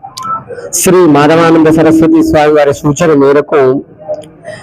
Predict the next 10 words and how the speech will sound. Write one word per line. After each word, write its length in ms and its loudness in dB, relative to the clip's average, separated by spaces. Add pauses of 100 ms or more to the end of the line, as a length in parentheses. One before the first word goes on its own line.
(280)
దేవాలయాన్ని 680 4
పునర్నిర్మించుకొని 1200 2 (1040)
జీర్ణోద్ధారణలో 1000 2
భాగంగా 800 0 (1300)
స్వామివారి 580 2
యొక్క 160 0
విగ్రహాన్ని 880 2
పునఃప్రతిష్ఠతో 920 0
పాటు 420 0 (760)
నూతనంగా 840 2